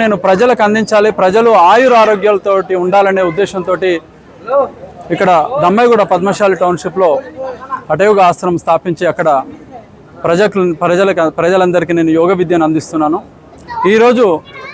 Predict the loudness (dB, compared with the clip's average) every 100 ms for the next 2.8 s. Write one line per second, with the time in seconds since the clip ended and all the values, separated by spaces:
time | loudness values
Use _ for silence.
0 | -20 -20 -20 -20 -20 -20 -4 0 2 2
1 | 2 4 4 2 2 0 -2 -2 0 0
2 | 0 2 2 2 0 2 2 2